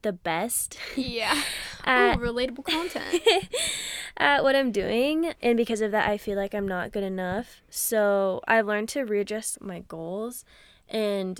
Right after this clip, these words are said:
Speaker 1: to readjust what I think is the best because,
Speaker 2: Yeah.
Speaker 1: like, it's really easy to just compare yourself to other people and be like, "Who has the best job?" and, like,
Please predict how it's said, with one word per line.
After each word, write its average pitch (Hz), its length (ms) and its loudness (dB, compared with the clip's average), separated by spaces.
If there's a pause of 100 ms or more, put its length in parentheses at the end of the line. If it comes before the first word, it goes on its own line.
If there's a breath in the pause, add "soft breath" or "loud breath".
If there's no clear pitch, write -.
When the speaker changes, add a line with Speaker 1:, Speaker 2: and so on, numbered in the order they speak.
Speaker 1:
to 208 400 0
readjust 196 500 -2
what 190 160 -4
I 175 140 -4
think 175 320 -10
is 175 260 -8
the 190 100 -6
best 196 420 -6
because, 208 300 -4
Speaker 2:
Yeah. 254 180 0
Speaker 1:
like, 180 400 -6
it's 233 180 -4
really 226 240 -2
easy 208 680 -4
to 240 120 0
just 202 640 -4
compare 202 540 -4
yourself 220 460 -4
to - 140 -6
other 196 200 -6
people 220 840 -6
and 190 680 -4
be 208 180 -2
like, 190 420 -2
"Who 233 100 0
has 220 180 -2
the 214 80 -8
best 196 340 -8
job?" 185 540 -4
and, 190 160 -2
like, 180 240 -10